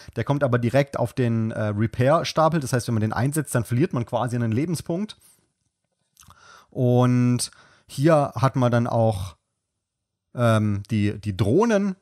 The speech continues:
Also die haben ihre eigenen Karten jeweils immer. Ähm, wo man auch mal draufsteht, wie die funktionieren. Die funktionieren auch immer so ein bisschen anders, je nachdem, welcher Heavy Hitter es ist, haben sie unterschiedliche Waffen und so.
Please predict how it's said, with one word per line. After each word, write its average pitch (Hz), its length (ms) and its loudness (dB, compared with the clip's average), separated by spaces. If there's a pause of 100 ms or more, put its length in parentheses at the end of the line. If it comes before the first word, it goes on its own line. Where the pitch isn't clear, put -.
Also 107 180 -4
die 107 120 0
haben 117 140 2
ihre 113 180 -2
eigenen 120 300 0
Karten 165 360 -4
jeweils 160 400 2
immer. 165 320 -2 (600)
Ähm, 117 460 2
wo 117 300 -4
man 113 180 -4
auch 98 120 -2
mal 98 120 0
draufsteht, 107 460 -2
wie 110 80 0
die 120 100 0
funktionieren. 120 420 2
Die 139 80 0
funktionieren 117 380 0
auch 117 80 -4
immer 107 160 0
so 98 80 0
ein 98 60 -2
bisschen 101 260 -2
anders, 180 400 0
je 123 80 0
nachdem, 117 320 0
welcher 107 220 0
Heavy 101 180 2
Hitter 151 380 0
es - 100 -6
ist, 143 300 -4
haben 110 120 -4
sie 101 80 -8
unterschiedliche 98 520 -8
Waffen 160 320 0
und 143 120 -2
so. 139 280 2